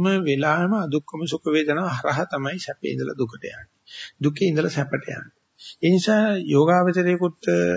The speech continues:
දුක් වේදනාවක් ආවොත් පුංචි එකක් හරි කමන්නේ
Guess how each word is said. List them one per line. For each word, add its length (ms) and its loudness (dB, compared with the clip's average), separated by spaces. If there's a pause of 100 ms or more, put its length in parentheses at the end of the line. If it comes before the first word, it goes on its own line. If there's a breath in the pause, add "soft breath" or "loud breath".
(420)
දුක් 200 2
වේදනාවක් 640 0
ආවොත් 380 -2 (200)
පුංචි 360 -2
එකක් 220 -8
හරි 140 -8
කමන්නේ 500 -6